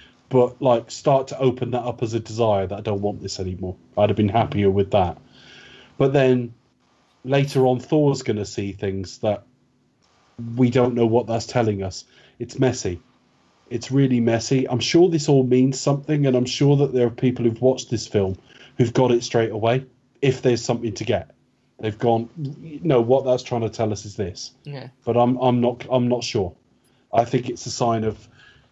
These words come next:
Speaker 1: I think it's studio arguing. I think they wanted to, you know, the, anytime they can get Hayley Atwell back on the screen and evoke the nineteen forties with Cap, they'll do it.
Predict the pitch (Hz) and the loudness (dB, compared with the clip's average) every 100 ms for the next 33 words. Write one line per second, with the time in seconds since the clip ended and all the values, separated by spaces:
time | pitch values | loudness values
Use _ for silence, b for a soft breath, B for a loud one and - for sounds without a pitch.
0 | _ - 127 135 123 127 - - 127 120 | _ -6 -6 -4 -6 -8 -12 -6 -4 -2
1 | 113 110 107 107 101 98 92 87 _ _ | 0 2 4 2 0 -4 -6 -8 _ _
2 | _ - 117 151 139 135 135 175 139 127 | _ -4 0 2 4 4 4 4 0 -4
3 | 131 147 123 120 123 151 175 196 180 160 | -4 -2 -2 -2 -4 0 0 0 0 0
4 | 147 135 131 131 135 127 123 117 120 107 | 0 0 -2 0 2 4 4 2 0 -2
5 | 107 107 - 104 101 98 - 101 98 92 | 0 0 0 -4 -4 -6 -2 -2 -2 -6
6 | B B B 113 110 107 123 120 123 - | B B B 0 2 4 4 2 2 0
7 | 110 110 107 110 104 - 110 110 101 98 | 2 2 2 -2 -2 2 2 0 -8 -8
8 | 98 107 98 - 101 98 113 95 98 113 | -8 -6 -4 -2 0 2 2 2 0 -4